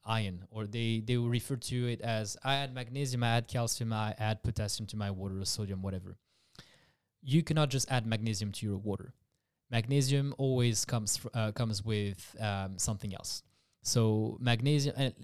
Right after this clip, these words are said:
I don't wanna sound too geeky, but I'll, I'll have to be a little bit. But, uh,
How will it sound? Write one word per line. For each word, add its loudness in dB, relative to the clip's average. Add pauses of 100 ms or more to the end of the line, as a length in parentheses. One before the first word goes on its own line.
(180)
I -2
don't 4
wanna 4
sound 2
too 0
geeky, 2
but 2
I'll, 2
I'll 0
have 0
to -4
be -2
a -2
little -2
bit. -4
But, -4 (440)
uh, 4